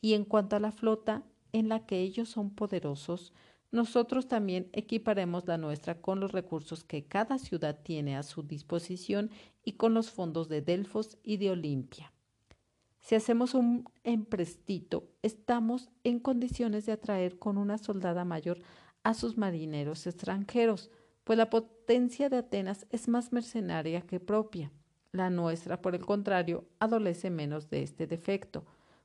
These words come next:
puesto que basa su fuerza más en los hombres que en el dinero.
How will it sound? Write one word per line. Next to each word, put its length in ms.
puesto 340
que 120
basa 400
su 160
fuerza 540
más 540
en 120
los 180
hombres 360
que 120
en 100
el 160
dinero. 440